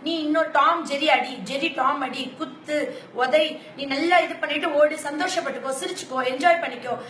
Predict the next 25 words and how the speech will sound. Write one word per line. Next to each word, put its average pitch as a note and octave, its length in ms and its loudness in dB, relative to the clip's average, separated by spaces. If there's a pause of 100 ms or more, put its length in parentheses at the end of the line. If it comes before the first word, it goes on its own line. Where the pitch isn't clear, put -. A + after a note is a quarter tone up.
(180)
அப்படி A3+ 360 -2
பாக்குற D4+ 500 4
குழந்தைங்க B3+ 320 -4
தான் A#3+ 280 2 (160)
அம்மா D4+ 360 2
இடிச்சிட்டா C#4+ 400 0
கூட D4+ 120 -2
சிரிக்கிறது, A3 840 -8 (260)
தம்பி D4+ 300 2
விழுந்துட்டா E4 440 2 (120)
அழுகாம D4 300 -2
சிரிக்கிறது. A#3+ 600 -10 (220)
நிறைய D#4+ 380 0
வீட்ல E4+ 260 -2
இந்த D#4 160 -2
இன்சிடென்ட்ஸ் D4+ 420 -6
நீங்க B3 300 -2 (240)
கோரிலேட் E4 420 2
பண்ணீங்கன்னா C#4+ 420 -2
உங்களால B3 260 -2
புரிஞ்சுக்க C4+ 420 -10
முடியும். D4 220 0
அது B3 100 0
எவ்வளவு A#3 280 -2
தூரத்துக்கு D#4 380 -8